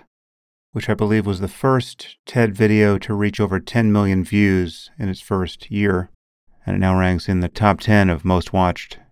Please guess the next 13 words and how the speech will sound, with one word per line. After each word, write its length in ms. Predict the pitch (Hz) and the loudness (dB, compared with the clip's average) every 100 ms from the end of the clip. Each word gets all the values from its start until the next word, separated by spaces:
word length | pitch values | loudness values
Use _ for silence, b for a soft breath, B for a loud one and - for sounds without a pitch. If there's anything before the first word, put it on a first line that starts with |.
| - | -10
ted 220 | - 92 | -2 -2
Talks. 420 | 92 87 107 - - _ _ _ _ _ _ _ _ _ _ | 0 -2 -2 -8 -20 _ _ _ _ _ _ _ _ _ _
And 100 | 117 | -2
in 60 | 113 | 0
this 120 | 135 | 2
conversation, 920 | - 147 123 139 131 143 131 127 123 - | 4 2 4 2 4 2 2 2 0 -2
Tim 220 | 131 120 | 4 6
and 100 | 113 | 6
I 140 | 113 | 4
cover 380 | 110 120 110 110 | 2 0 2 4
his 200 | 104 92 | 2 2
new 160 | 104 110 | 2 4
book, 420 | 104 101 - | 4 2 0